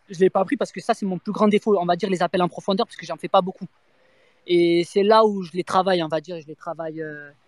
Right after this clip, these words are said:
je les travaille maintenant. Je sais que l'entraîneur, par exemple, euh, mon entraîneur de Niort, ah ben, il me le demande souvent. En gros, euh, tu dois faire des appels en profondeur, tu dois faire des appels en profondeur. Et, et ça, je les travaille là maintenant. Mais avant, je les travaillais pas beaucoup parce que j'ai-, j'aimais pas. J'aimais,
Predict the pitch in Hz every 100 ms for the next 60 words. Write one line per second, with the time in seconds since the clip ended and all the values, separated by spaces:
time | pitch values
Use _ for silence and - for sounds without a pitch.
0 | _ 170 175 - 180 190 202 226 208 -
1 | 196 185 170 165 175 175 190 170 151 165
2 | 175 160 151 147 151 151 170 165 180 165
3 | 156 175 220 - - _ _ _ _ _
4 | _ _ - 156 147 160 160 170 170 175
5 | 170 - 202 190 156 147 160 180 156 147
6 | - - 160 156 143 165 151 147 151 170
7 | 160 - - 160 170 180 175 156 160 160
8 | 151 156 156 151 - 160 170 214 156 143
9 | 135 _ _ _ _ _ 151 - 202 170
10 | - 180 165 196 208 208 214 226 202 175
11 | 165 160 165 208 190 175 175 165 170 190
12 | 185 - 190 151 - 156 151 147 - _
13 | _ 151 180 165 185 202 247 214 156 156
14 | 185